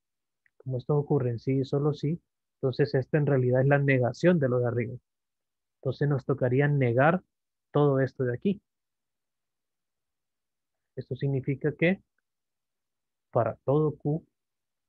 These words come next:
que sea un entero, nosotros tenemos que N no va a ser igual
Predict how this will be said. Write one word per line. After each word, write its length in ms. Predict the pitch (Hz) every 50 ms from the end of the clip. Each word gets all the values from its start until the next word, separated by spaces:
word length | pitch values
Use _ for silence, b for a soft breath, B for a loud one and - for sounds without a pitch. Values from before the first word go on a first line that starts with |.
| _ _ _ _ _ _ _
que 80 | - 120 -
sea 140 | - 123 120
un 160 | 120 123 131
entero, 380 | 139 - - 143 135 156 170 - _ _ _ _ _ _ _ _ _ _ _ _ _ _ _ _ _ _ _ _ _ _ _ _ _ _ _ _ _
nosotros 360 | 139 120 - 127 120 127 113 -
tenemos 460 | 131 123 123 120 120 123 127 120 - -
que 220 | 160 170 - - _ _
N 360 | - 135 139 147 170 175 180 - _ _ _ _ _ _ _ _ _ _ _ _ _ _ -
no 320 | 127 127 131 143 165 170
va 120 | 156 147 131
a 60 | 131
ser 180 | - 139 127 139
igual 440 | 151 147 139 135 127 127 139 139